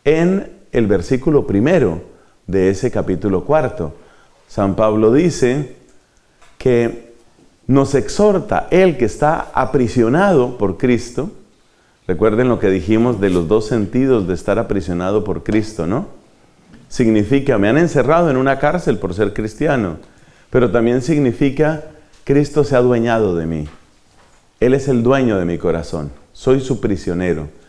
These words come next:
Es una expresión de amor muy bella. Entonces, Pablo, el prisionero por Cristo, nos exhorta a que vivamos de acuerdo con el llamado que hemos tenido.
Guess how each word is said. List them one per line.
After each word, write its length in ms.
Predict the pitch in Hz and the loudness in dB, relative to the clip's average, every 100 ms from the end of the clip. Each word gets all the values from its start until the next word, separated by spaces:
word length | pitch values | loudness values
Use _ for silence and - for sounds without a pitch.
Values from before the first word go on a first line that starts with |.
| _ | _
Es 120 | 127 127 | -4 -2
una 160 | 160 | 0
expresión 520 | 160 - 104 98 117 | -2 -2 -4 -2 0
de 80 | 120 | 0
amor 260 | 104 107 110 | 0 0 0
muy 160 | 107 | 0
bella. 400 | 101 98 80 71 71 - - - - _ _ _ _ _ _ _ - | 0 0 -2 -6 -10 -20 -20 -20 -20 _ _ _ _ _ _ _ -4
Entonces, 560 | 135 127 160 123 135 - | -2 2 2 2 0 0
Pablo, 360 | 190 196 190 | 0 2 4
el 80 | 185 | 2
prisionero 580 | - 127 117 127 147 170 | 2 0 2 2 2 2
por 180 | 170 160 | 0 0
Cristo, 400 | 160 151 - 156 | 2 0 2 2
nos 240 | 143 - | 2 2
exhorta 800 | 139 - 190 180 147 151 151 - - - - | -2 2 2 2 2 0 -2 -8 -20 -16 -4
a 160 | 139 | -2
que 140 | 143 143 | 2 4
vivamos 600 | 143 143 196 226 214 147 | 4 4 2 0 -2 -2
de 60 | |
acuerdo 500 | 131 - 165 170 180 | -2 2 2 2 0
con 140 | - 123 | 0 0
el 200 | 113 95 | 0 -2
llamado 500 | 107 123 180 170 127 | -2 -2 -2 -2 -2
que 80 | |
hemos 240 | 123 127 - | -4 -4 -4
tenido. 480 | 131 160 143 92 | -4 0 2 0